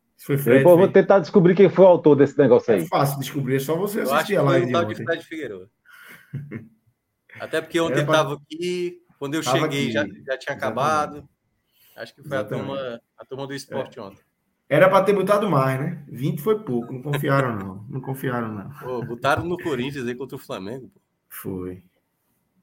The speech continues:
Speaker 1: Botaram
Speaker 3: É
Speaker 1: no
Speaker 3: porque tava
Speaker 1: Corinthians,
Speaker 3: pagando
Speaker 1: é, tava pagando
Speaker 3: seis ponto nove aí, né?
Speaker 1: seis, né?
Speaker 3: É, sete aí
Speaker 1: Fizeram
Speaker 3: praticamente.
Speaker 1: Palmeiras e Flamengo, também o Fa-, Palmeiras empatou, né? O Flamengo ganhou, mas o Palmeiras empatou.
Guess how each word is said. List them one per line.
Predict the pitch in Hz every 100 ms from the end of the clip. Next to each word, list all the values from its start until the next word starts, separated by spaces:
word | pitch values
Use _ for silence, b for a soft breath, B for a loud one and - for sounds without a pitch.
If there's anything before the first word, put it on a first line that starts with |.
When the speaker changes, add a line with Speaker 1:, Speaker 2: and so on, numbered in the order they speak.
| _
Speaker 1:
Botaram | - _ 104
Speaker 3:
É | 104
Speaker 1:
no |
Speaker 3:
porque | 113 131
tava | 147 147
Speaker 1:
Corinthians, |
Speaker 3:
pagando |
Speaker 1:
é, |
tava |
pagando | 143 151 151
Speaker 3:
seis | - 165
ponto | - 180 120
nove | 127 127 120
aí, | 117
né? | 101
Speaker 1:
seis, | 101 104
né? | 123 - _ _ _
Speaker 3:
É, | - 69 92 92 87 b b
sete | - - 120
aí | 127
Speaker 1:
Fizeram | - 117
Speaker 3:
praticamente. | 120
Speaker 1:
Palmeiras | 123 120 120 120 113
e | 120
Flamengo, | 120 113 113 123 143 147 156 147 - _ _ _ _ _ _
também | 113 104 104
o | 101
Fa-, | 107
Palmeiras | - 110 110 107
empatou, | 110 110 110 120
né? | 135
O | 117
Flamengo | 120 113 110
ganhou, | 113 107 107
mas | 107
o |
Palmeiras | 110 110 110 110
empatou. | 110 117 - 123 127 151